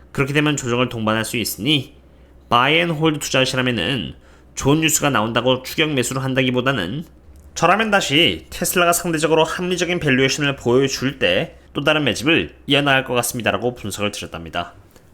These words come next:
그리고 바로 그 다음날 빅스 옵션 만기일이 찾아왔고요. 실제로 임플라이드 로열티가 꺾이지 않고 계속 올라감에 따라서 결국 상대적으로 높아진 프리미엄을 감당하지 못하고 테슬라의 주가는 꺾이는 모습을 보여주게 됩니다.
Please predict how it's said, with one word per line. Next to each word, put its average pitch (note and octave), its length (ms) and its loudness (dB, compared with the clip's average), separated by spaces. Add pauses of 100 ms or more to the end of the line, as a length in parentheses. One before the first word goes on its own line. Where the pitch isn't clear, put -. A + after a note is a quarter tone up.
그리고 F3 300 0
바로 F3 220 2
그 D#3+ 160 -2
다음날 C3+ 760 0 (160)
빅스 E3 300 0
옵션 D#3+ 220 0
만기일이 C3+ 340 0
찾아왔고요. B2+ 960 0 (340)
실제로 F3 460 2
임플라이드 D3 460 0
로열티가 C3 560 0
꺾이지 C#3+ 460 -2
않고 A2+ 760 -2 (120)
계속 C#3 500 0
올라감에 D3+ 580 0
따라서 B2+ 720 -2 (400)
결국 D3+ 360 2
상대적으로 D3+ 480 -4
높아진 C3+ 380 -4
프리미엄을 B2+ 400 -2
감당하지 A#2+ 500 -2
못하고 F#2+ 720 -4 (360)
테슬라의 D#3 440 0
주가는 C3+ 480 -4
꺾이는 D3 360 -2
모습을 B2 320 -4
보여주게 G#2 480 -2
됩니다. F2 460 -12